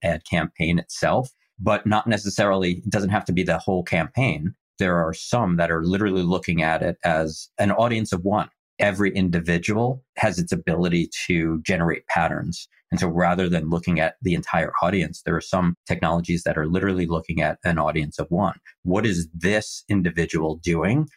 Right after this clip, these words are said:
And based on that pattern, what kind of ad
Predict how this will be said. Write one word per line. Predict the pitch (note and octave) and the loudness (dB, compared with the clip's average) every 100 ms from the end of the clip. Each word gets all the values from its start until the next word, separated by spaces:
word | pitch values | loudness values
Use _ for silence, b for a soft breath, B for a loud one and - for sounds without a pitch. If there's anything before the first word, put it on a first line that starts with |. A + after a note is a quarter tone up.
| b | b
And | - F2 E2+ E2+ E2+ D#2+ - - | 0 2 2 2 2 0 -10 -6
based | F2+ G2+ - | 0 0 0
on | F#2 F2 | 0 2
that | E2+ E2 - | 0 -2 -2
pattern, | F#2 G2 F2+ D2+ E2+ A#2 - | 0 2 2 0 0 -2 -2
what | G2+ F#2+ | -2 -2
kind | - F2+ E2 | 0 0 0
of | D2+ - - | -2 -6 0
ad | E2+ D#2 D#2+ | 0 2 -2